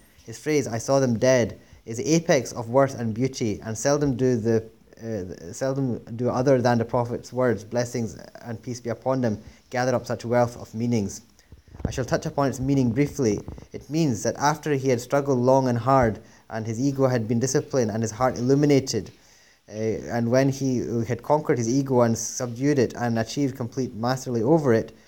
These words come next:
and it had subjugate-, subjected himself to tot-, him total-, totally, and at that time he looked at all the created beings and found that they were dead and completely powerless.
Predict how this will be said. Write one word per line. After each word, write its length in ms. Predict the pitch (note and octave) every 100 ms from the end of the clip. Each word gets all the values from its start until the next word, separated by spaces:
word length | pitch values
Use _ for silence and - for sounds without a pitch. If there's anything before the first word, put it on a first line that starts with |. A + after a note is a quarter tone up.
| _ -
and 80 |
it 80 | A2+
had 140 | A#2+ A2
subjugate-, 640 | C3+ C3+ B2+ A2 G#2 -
subjected 640 | - - A#2 C#3+ D3 C#3+
himself 440 | B2 A#2 C#3 B2 -
to 100 | A2
tot-, 280 | - B2
him 160 | A#2+ A#2+
total-, 520 | B2 A#2+ C3 B2+ A#2+
totally, 540 | - D#3+ D#3 C3+ A2 - - _ _ _
and 160 | - A2
at 140 | B2
that 180 | B2+ D3
time 300 | - C#3+ B2+
he 120 | -
looked 280 | B2 C#3 C#3
at 120 | B2 -
all 220 | C3 C3+
the 80 | B2+
created 400 | C3+ C3 A#2+ G#2
beings 460 | C3+ C3+ A2 G2+ - -
and 140 | A2
found 220 | A#2+ C3 B2+
that 120 | G2+
they 120 | A#2+
were 120 | A#2
dead 300 | G#2 B2+ A#2+
and 220 | - A2
completely 520 | - A2 C3 A#2+ A#2+ A2+
powerless. 560 | A#2+ A#2+ G#2+ - -